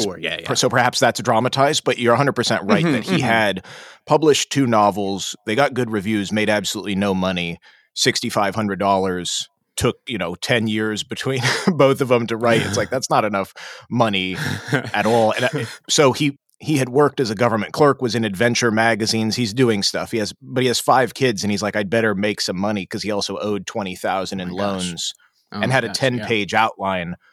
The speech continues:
Speaker 2: for this more, like you said, oh, the mafia stuff in the second failed book, which we'll get into at the very end about what was that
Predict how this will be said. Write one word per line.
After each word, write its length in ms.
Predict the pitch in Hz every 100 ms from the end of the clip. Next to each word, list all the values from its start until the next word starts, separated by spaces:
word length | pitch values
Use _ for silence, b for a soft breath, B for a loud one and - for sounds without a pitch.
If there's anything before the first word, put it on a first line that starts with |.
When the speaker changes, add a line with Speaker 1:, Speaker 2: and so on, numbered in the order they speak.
| b
Speaker 2:
for 280 | - - 113
this 240 | 101 98 107
more, 580 | 104 107 104 98 95 -
like 160 | 117 95
you 100 | 113
said, 260 | - 87 82
oh, 80 | -
the 100 | 104
mafia 380 | 101 110 107
stuff 320 | 98 - 85 -
in 80 | 104
the 80 | 98
second 460 | - 113 - 95 87 _ _ _
failed 400 | - 117 98 82
book, 240 | 92 82
which 160 | - -
we'll 100 | 104
get 140 | 95
into 260 | 98 85 101
at 100 | 92
the 80 | 90
very 300 | 82 90 85
end 280 | 90 87 87
about 300 | 85 85 82
what 300 | - 107 113
was 260 | 107 95 -
that 220 | 95 107